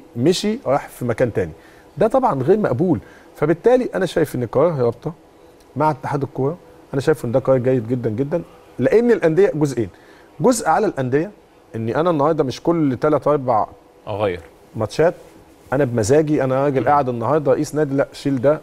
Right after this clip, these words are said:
Speaker 1: وهات ده، مشي ده وهات ده، ما ينفعش. أنا النهاردة بجيب مدرب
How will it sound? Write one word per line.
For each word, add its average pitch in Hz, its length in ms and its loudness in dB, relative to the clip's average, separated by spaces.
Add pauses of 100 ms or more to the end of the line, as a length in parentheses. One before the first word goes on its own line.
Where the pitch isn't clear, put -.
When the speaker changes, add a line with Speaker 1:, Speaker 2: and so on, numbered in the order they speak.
Speaker 1:
وهات 117 200 -2
ده، 98 200 -6 (180)
مشي 131 300 -2
ده 143 120 2
وهات 139 140 -2
ده، 120 180 0
ما 180 100 -2
ينفعش. 180 360 -6 (460)
أنا - 60 -2
النهاردة 147 340 0
بجيب 117 320 -2
مدرب 135 340 -4